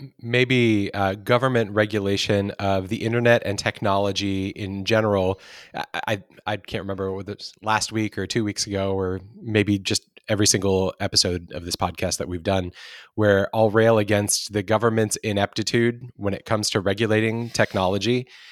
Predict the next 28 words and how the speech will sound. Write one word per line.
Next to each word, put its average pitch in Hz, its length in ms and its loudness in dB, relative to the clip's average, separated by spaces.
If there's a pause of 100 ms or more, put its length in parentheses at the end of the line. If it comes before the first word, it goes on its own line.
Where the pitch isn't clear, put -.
(280)
Uh, 92 360 2 (160)
and, 104 420 2
uh, 98 500 2
you 113 140 -4
know, 98 100 2
I 92 60 4
think 98 160 -2
it 92 60 -4
was 87 140 -2
maybe 95 180 0
last 85 280 -2
week 87 220 -4
where, 90 120 0 (280)
where 98 160 0
I 90 160 0
mentioned, 92 540 -4 (380)
uh, 92 280 -4 (140)
how - 180 -2
much 107 260 2
spam 98 440 2
we 98 80 0
all 92 140 2
still 98 200 -2
have, 87 320 0
even 107 260 0
though 98 120 0
spam 95 480 0
was 90 520 2